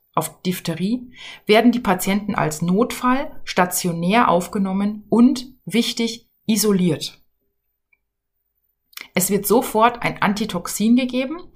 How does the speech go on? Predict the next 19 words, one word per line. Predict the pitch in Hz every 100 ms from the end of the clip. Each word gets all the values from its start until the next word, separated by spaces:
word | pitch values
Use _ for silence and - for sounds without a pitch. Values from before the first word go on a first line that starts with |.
| - -
das | - 180
wird | 196 190
aus | 160
Pferdeserum | - 180 190 226 220 220 233 226
gewonnen, | 233 196 214 240 294 - - _ _ _ - -
weil | 165 196
ja | 214
die | 190
Toxine | 180 175 - 247 302 233
das | - -
Gefährliche | - - 208 226 165 160
bei | 151
der | 139
Diphtherie | 135 131 - 156 160
sind. | 156 147 135 - _ _ _ _ _ _ _ _ _ _ _ _ _ _
Zusätzlich | - 254 247 - 190
werden | 180 175 -
Antibiotika | 151 156 165 202 240 247 220
gegeben | 208 190 180 185 185